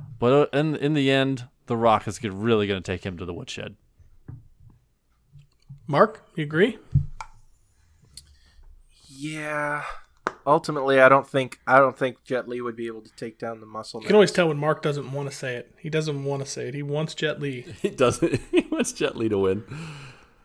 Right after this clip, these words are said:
Speaker 3: I'm just, I'm just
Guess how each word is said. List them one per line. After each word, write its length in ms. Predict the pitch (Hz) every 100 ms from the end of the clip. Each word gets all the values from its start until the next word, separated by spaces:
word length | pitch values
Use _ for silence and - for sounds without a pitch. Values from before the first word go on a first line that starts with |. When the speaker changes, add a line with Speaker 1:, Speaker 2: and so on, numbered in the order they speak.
| _ _ _ _ _ _ _ _ _ _ _ _ _ _
Speaker 3:
I'm 140 | 131 135
just, 340 | 143 - - -
I'm 120 | 131
just 260 | 127 -